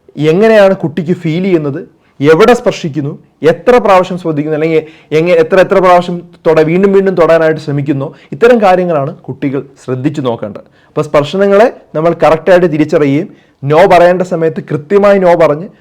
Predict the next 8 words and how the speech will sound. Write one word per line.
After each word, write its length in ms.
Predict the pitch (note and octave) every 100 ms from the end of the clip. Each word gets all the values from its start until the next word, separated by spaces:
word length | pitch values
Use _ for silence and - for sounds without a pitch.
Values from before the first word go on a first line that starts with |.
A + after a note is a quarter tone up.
| -
അവിടെ 220 | C#3 D3+
നിന്ന് 220 | E3+ F3
മാറി 360 | E3 C#3+ D3+ A3+ -
പേരൻസിനോട് 580 | C3+ C#3 C#3+ D3+ C#3 C3+
റിപ്പോർട്ട് 340 | C3 D3+ D3+
ചെയ്ത് 140 | C#3+ C#3+
കഴിഞ്ഞാൽ 300 | B2 D3+ A#3+ _ _ C3+
നമുക്ക് 420 | D3 G3+ G3+